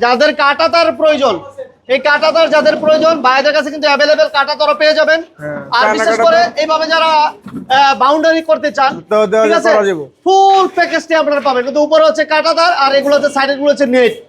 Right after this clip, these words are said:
Speaker 1: এই ধরনের ফুল প্যাকেজ যারা নিতে চান, ভাইদের ফ্যাক্টরি ভিজিট করলে আপনারা অ্যাভেলেবল নিতে পারবেন। রনি ভাইয়ের সাথে যোগাযোগ করলে একদম কম দামে নিতে পারবেন। আসার আগে একটা ফোন দিবেন,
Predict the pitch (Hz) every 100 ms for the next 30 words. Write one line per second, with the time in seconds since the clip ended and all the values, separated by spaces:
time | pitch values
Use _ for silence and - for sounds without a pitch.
0 | _ _ 277 294 302 311 320 320 320 -
1 | 311 302 247 311 294 285 311 302 330 -
2 | _ _ - 220 254 285 254 269 285 277
3 | 240 277 302 294 262 254 240 254 269 277
4 | 285 294 285 311 302 240 240 233 240 240
5 | 233 262 240 254 285 262 - _ - 247
6 | 208 285 - 302 302 311 294 277 262 220
7 | 190 160 _ - 247 269 277 277 269 247
8 | 262 285 320